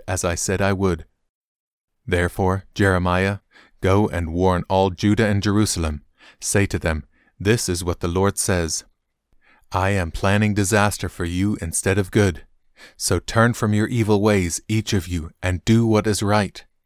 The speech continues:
But the people replied, "Don't waste your breath. We will continue to live as we want to, stubbornly following our own evil desires." So this is what the Lord says. "Has anyone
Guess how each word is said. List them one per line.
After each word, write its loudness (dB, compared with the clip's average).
But -6
the -8
people -2
replied, -2
"Don't 4
waste 2
your 4
breath. 0
We 6
will 4
continue 2
to -4
live 4
as 2
we 2
want 2
to, -6
stubbornly 2
following 2
our 0
own 4
evil 2
desires." 0
So -6
this -4
is -4
what -4
the -4
Lord -2
says. -2
"Has 0
anyone 2